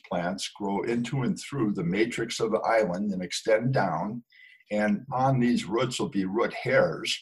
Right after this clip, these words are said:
that add even more surface area to the mix. So islands get better and better. They get more and more effective at that process of cycling the particulates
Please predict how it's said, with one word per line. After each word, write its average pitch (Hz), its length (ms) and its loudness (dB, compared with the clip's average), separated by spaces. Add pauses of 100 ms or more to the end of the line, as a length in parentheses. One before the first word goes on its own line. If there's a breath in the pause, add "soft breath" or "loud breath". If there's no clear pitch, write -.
(500)
that 95 180 0 (360)
add 107 300 6
even 117 280 2
more 104 460 4
surface - 600 -2
area 92 280 -2
to 113 200 -2
the 110 120 4
mix. - 460 -4
So - 260 0
islands 123 400 4
get - 280 -4
better 117 280 0
and 101 140 2
better. 113 240 0
They 90 80 -4
get - 200 -6
more 107 340 2
and 95 100 2
more 107 300 2
effective - 500 -2 (720 soft breath)
at 90 260 2
that 98 240 0
process 107 600 2
of 82 100 -8
cycling 104 460 0
the 92 100 0
particulates - 760 0